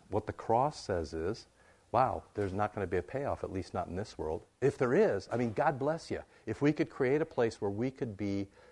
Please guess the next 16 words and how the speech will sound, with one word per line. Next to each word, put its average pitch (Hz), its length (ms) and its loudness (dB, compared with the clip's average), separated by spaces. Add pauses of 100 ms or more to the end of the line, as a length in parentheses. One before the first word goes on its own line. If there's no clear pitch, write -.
(380)
grateful 113 640 0
all 131 140 -2
the 131 80 -2
time, 127 520 -4
where 101 120 -2
we 107 80 2
could 95 180 -2
live 92 240 2
in 123 140 0
gratitude, 117 680 0
where 101 100 -2
we 101 80 2
could 80 200 -6
live 90 260 0
in 120 140 -2
mercy, 123 540 -4